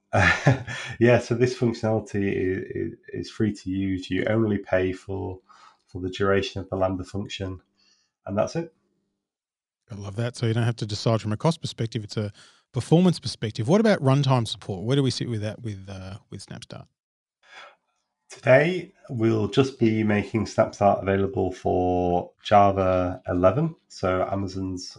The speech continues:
Speaker 1: Corretto eleven, and, uh, future versions of Java as they're made available. I'm sure, uh, lots of people will be interested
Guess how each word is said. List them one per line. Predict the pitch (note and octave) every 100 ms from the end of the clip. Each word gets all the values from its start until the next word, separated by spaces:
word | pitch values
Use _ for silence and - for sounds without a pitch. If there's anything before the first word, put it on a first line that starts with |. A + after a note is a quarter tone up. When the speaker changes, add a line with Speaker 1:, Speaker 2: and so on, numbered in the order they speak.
| -
Speaker 1:
Corretto | - F#2+ - G#2+ A2 G#2 -
eleven, | G2+ A#2+ D#3+ - _ - - - - - -
and, | G2+ G2 F#2+ - _ -
uh, | F#2+ F#2
future | - A#2+ B2+ - F#2+
versions | G#2 G#2 - G2 F2+
of | F#2 -
Java | G2 F#2+ F#2+ F2+ -
as | G2 -
they're | - F#2 F2+ F2+ F2+
made | F#2 F#2 F2+
available. | F#2 F2+ F#2 F#2 F#2 _ _ _ - - - - _ _ _
I'm | A2 A2
sure, | G#2+ B2+ A#2 A2+ A2 G#2+ G2+ - -
uh, | F#2+ F#2 F#2+
lots | A2 -
of | G2
people | A2 - G#2+
will | G#2 F#2+
be | G2 G2+
interested | G2+ - G2+ A2 F#2+